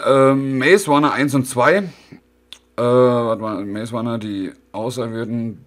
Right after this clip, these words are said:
äh, im Labyrinth und in der Brandwüste, genau. Die beiden haben wir uns angeguckt, weil die hat meine Frau noch nicht gesehen.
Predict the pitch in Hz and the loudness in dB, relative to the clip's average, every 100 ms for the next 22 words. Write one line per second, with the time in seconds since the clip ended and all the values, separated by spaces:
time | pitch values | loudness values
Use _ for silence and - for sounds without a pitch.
0 | _ - 110 107 104 104 87 76 64 82 | _ -10 -8 -6 -6 -6 -8 -12 -12 -6
1 | 113 117 123 123 156 190 196 127 143 156 | 2 4 4 2 2 0 -2 -2 0 0
2 | 160 - - - 127 113 127 135 110 98 | -4 -10 -12 -2 0 2 2 0 -4 -6
3 | 107 107 98 - - - - - 131 156 | -2 0 0 -4 -20 -20 -20 -14 -4 0
4 | 160 151 147 147 127 143 143 147 - 123 | 2 4 4 4 2 0 0 -4 -4 -4
5 | 139 170 170 - 151 151 143 120 110 139 | -4 -4 -6 -6 -6 -4 -4 -6 -8 -8
6 | 233 | -8